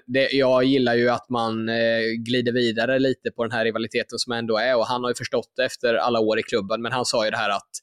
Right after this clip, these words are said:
något i stil med att liksom, ja, ni ser själva, det var ett lag som ville och ett lag som inte ville, och United, nu är de buzzing, som man sa, att United-spelarna var liksom, med andra ord,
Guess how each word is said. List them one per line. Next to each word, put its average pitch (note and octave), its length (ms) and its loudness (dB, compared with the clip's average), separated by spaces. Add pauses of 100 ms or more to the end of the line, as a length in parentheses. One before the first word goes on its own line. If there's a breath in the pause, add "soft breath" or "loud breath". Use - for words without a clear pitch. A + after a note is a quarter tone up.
(1040 loud breath)
något D#3 300 0
i C#3+ 60 2
stil B2 340 2
med A#2 140 0
att - 120 -4
liksom, A2+ 340 -2
ja, A#2+ 240 2
ni A#2+ 120 0
ser A#2+ 280 2
själva, A2+ 360 0
det A#2 60 2
var A#2+ 100 2
ett - 120 -6
lag A2 220 0
som A2 140 -6
ville A2 220 -2
och G#2 60 2
ett G#2 120 -4
lag G#2 140 -2
som B2+ 100 -4
inte A#2 220 -4
ville, A2+ 280 0
och G#2+ 160 2
United, A2+ 520 -2
nu A2 220 0
är A2 320 0
de G#2 220 -4 (300)
buzzing, C3 600 0
som B2 120 0
man A#2 120 -2
sa, G#2 280 0
att G#2+ 240 -6
United-spelarna G#2 760 -4
var G2+ 220 0
liksom, G2 520 -6
med D3 120 2
andra A#2+ 320 0
ord, A2 240 -2